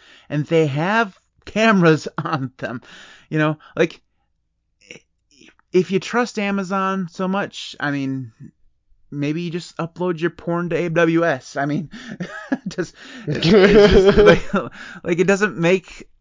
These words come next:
Speaker 1: it, it, it n-, n-, I don't understand that. I mean, they make, they, they have, like, a hardware switch that you can close the camera, but you gotta remember to do that.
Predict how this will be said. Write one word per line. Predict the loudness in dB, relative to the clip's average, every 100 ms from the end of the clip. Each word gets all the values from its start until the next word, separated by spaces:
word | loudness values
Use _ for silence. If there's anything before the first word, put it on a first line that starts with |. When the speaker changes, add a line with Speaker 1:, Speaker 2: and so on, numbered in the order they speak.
| _ -2
Speaker 1:
it, | -2 0
it, | -4 -2
it | -6 -6 -12 _ _ _ _ _
n-, | -6 -6 _ _
n-, | -16 _ -18 -16 -14
I | 0 2
don't | 2 0
understand | -2 -4 -4 -4 -4 -4 -6 -10 -16 -10
that. | -10 -10 -20 -10
I | 0
mean, | 2 2
they | 2
make, | 2 -2 -2
they, | -4
they | 0 -2
have, | 0 0 0
like, | -4
a |
hardware | 0 0 0
switch | -4 -4 -6
that | -8 -12
you |
can | -8 -8
close | -2 -2 -2
the | -8
camera, | -4 -4 -4
but | -4
you | 0
gotta | 2
remember | 2 0 0
to | -2
do | -6 -4 -2 -2
that. | -6 -10